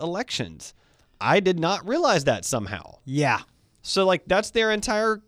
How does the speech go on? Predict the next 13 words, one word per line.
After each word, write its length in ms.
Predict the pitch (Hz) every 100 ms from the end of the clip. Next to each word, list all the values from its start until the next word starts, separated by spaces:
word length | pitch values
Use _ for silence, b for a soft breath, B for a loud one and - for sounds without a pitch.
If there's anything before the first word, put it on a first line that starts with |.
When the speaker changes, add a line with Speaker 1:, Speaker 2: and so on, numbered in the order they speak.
| -
Speaker 1:
stated 560 | - 180 170 196 180
purpose, 440 | - 262 370 139 -
in 100 | 127
a 60 | 110
sense, 340 | 135 92 90
is, 180 | 120 131
like, 120 | 135
Speaker 2:
Yeah. 160 | 120 104
Speaker 1:
"We're 120 | 127
just 220 | 139 147
gonna 480 | 165 160 160 160 151 -
influence 480 | 170 165 190 202
elections." 580 | 202 208 339 - 117 139